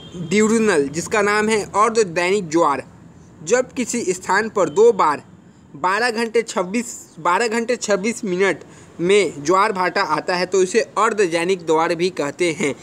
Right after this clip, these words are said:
याद रखिए, अर्धदैनिक ज्वार का मतलब है बारह घंटा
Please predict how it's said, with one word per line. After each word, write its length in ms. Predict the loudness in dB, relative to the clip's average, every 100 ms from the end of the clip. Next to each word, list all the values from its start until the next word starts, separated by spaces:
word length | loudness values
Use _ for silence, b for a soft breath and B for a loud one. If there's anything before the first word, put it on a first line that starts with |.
| B B
याद 260 | 0 0 0
रखिए, 240 | 0 -2
अर्धदैनिक 640 | 0 0 2 2 2 0
ज्वार 200 | 0 0
का 140 | 0 0
मतलब 280 | 0 0 0
है 220 | -2 -4 B B -4
बारह 340 | 0 2 0
घंटा 440 | -2 -4 -2 -4